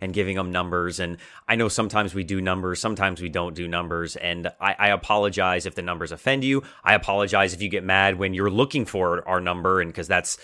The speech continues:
something that helps give you a definitive, is this, quote, good or bad, or what did Crypto or Una think of it?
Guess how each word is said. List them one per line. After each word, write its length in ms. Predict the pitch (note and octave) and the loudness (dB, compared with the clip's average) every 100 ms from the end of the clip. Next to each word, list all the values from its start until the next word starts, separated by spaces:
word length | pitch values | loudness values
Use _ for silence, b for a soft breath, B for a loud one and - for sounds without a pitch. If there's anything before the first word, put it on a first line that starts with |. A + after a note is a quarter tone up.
| B | B
something 440 | - G2 F#2 F#2 F2+ | -4 -4 -2 -2 0
that 140 | F#2 | 0
helps 320 | - G2+ - | 2 -2 -2
give 240 | E2+ G2 F2 | -6 -6 -4
you 260 | G2+ G2 | 0 2
a 40 | F#2 | 0
definitive, 760 | F#2 - G#2 G2 F#2 F#2+ F2+ - B _ | -2 -6 -4 -2 0 0 0 -4 B _
is 140 | A2 F2+ | -4 0
this, 180 | F#2+ | 0
quote, 340 | - G#2+ F#2+ F2 | 2 0 0 0
good 240 | G#2 G2 | 2 4
or 120 | F2+ | 2
bad, 440 | D2+ G#2+ G#2+ G#2+ F#2+ | 2 4 4 4 2
or 120 | F2 | 0
what 240 | F2+ G2 | 0 0
did 200 | F#2+ D#2+ | -2 -10
Crypto 300 | - G2+ G2+ | -6 -4 0
or 160 | F#2 F2+ | 0 -2
Una 180 | F2+ F2 | -4 -8
think 300 | - A#2+ A2 | -4 -2 2
of 160 | G#2 | 4
it? 160 | G2+ | 4